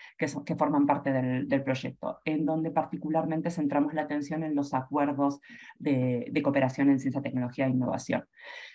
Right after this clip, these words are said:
Y lo hacemos en función de los tres objetivos que, de, de igualdad de género que se había planteado la Unión Europea en, en investigación e innovación, que es, eh, equidad, eh, igualdad de género en las carreras científicas,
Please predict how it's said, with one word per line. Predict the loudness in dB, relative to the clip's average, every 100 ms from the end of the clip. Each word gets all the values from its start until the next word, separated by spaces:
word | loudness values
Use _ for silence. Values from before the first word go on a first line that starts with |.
| -20 _ _ 6
Y | 8
lo | 8
hacemos | 8 8
en | 6 6
función | 4 4 4
de | 4
los | 2 2
tres | 2 2
objetivos | 2 0 2 0
que, | 2 2 2
de, | 2 4 6 6 6 6 4
de | 2 2 2 2 2
igualdad | 4 4 6 4
de | 4
género | 4 4 4
que | 0
se | 0
había | 0
planteado | 0 -2 0 2 6 6
la | 8 8 8 6
Unión | 2 2 2
Europea | 2 2 2 0 2 -2 -2
en, | 6 8 10 8 6 6 4 0
en | 0 2 4 4
investigación | 4 2 -2 -2 0
e | 2
innovación, | 4 4 4 0 -4 -6 -18 -18 -16 -6
que | 2 4 6 4
es, | 2 -4 -2
eh, | 2 4 2 -2 -2
equidad, | -2 2 4 8 8 6 4
eh, | 0 4 4 4
igualdad | 2 4 4
de | 2
género | 2 0 2 0
en |
las | 0
carreras | -2 0 0 0
científicas, | -2 0 0 2 2 2 0